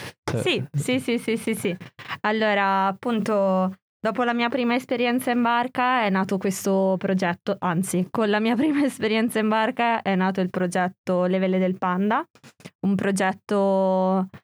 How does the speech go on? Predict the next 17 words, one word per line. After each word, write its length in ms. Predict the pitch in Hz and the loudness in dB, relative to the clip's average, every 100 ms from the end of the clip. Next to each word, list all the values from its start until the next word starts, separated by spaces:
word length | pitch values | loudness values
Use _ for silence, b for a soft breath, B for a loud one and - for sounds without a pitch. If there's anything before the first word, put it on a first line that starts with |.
| _ - _ _ _ - | _ -20 _ _ _ -2
in 120 | 202 | -2
collaborazione 720 | 196 202 202 202 196 - 208 208 | 0 0 0 0 -2 -2 0 0
tra 220 | 208 196 | 0 0
il 80 | 196 | 0
W 80 | 208 | 0
W 220 | 196 202 | 0 -2
F 100 | - | -2
Italia, 440 | 214 214 220 214 | -2 0 0 0
il 80 | 208 | 0
W 100 | 196 | 0
W 260 | 185 190 190 | 2 2 0
F 220 | - 202 | -2 -4
Travel 460 | 196 208 208 196 190 | 0 0 2 2 2
e 60 | |
anche 360 | 185 180 185 196 | 2 0 0 -2
Sale 260 | 190 185 | 0 -2
Square. 640 | 185 - 202 202 226 320 | -2 -2 0 0 0 -2